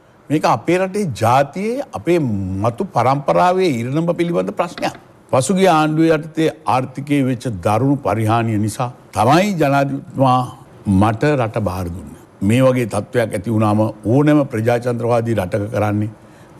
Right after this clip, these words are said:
මහා මැතිවරණයක් පවත්වලා අලුත් ආණ්ඩුවක් පත් කරගන්න එකයි. ජනාධිපතිතුමා අපේ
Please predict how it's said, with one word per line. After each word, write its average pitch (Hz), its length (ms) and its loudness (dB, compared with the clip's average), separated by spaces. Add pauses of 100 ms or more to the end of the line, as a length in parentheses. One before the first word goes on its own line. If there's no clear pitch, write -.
මහා 110 200 4
මැතිවරණයක් 107 580 0
පවත්වලා 98 480 -2 (160)
අලුත් 127 360 0
ආණ්ඩුවක් 104 400 2
පත් 101 220 -4
කරගන්න 95 380 -2
එකයි. 104 220 -6 (460)
ජනාධිපතිතුමා 175 680 2
අපේ 156 200 2